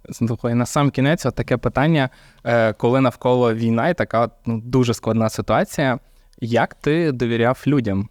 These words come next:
зважаючи, що, ну, так чи інакше людей навколо виявилися зрадниками, навідниками і тому подібне? Як, е, ну,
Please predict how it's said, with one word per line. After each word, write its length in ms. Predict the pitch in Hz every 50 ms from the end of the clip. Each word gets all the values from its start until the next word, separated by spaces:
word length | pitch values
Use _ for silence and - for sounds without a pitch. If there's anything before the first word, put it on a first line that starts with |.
| _
зважаючи, 520 | - 101 110 113 107 110 110 110 - - 110
що, 300 | - - 107 104 107 -
ну, 140 | - 110 101
так 180 | - - 87 87 -
чи 120 | - 120
інакше 340 | 107 101 104 - - - 113
людей 360 | 107 107 107 113 113 117 120
навколо 560 | 120 117 110 - - - 117 120 131 139 123
виявилися 520 | 113 113 113 113 113 110 110 104 - - 101
зрадниками, 760 | - 104 101 117 - - 151 139 - 139 131 127 123 120
навідниками 800 | 113 110 107 107 107 107 107 113 110 107 - - 113 135 147 131
і 40 | 110
тому 240 | 101 - 107 110 110
подібне? 460 | - 113 110 104 107 101 104 98 -
Як, 360 | 98 202 107 117 - - - -
е, 300 | 107 208 101 101 101 - - - - - - - - - - - - - -
ну, 260 | - - 92 -